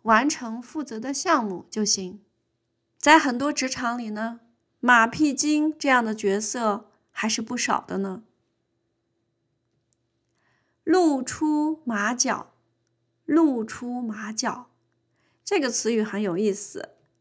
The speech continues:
看到图片上，上面是人，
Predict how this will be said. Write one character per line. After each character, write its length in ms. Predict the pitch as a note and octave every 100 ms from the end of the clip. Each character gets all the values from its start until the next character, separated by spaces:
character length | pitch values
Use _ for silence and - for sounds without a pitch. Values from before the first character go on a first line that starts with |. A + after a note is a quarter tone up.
| _ _ _ _ _ -
看 200 | F#4+ D#4+
到 240 | E4 D4+
图 180 | D4+ C4
片 220 | C#4 D#4+
上， 440 | C#4+ C#4+ C4 C#4 -
上 200 | - F4
面 140 | C#4+ B3
是 200 | C4 A3+
人， 380 | G3+ F#3+ G#3+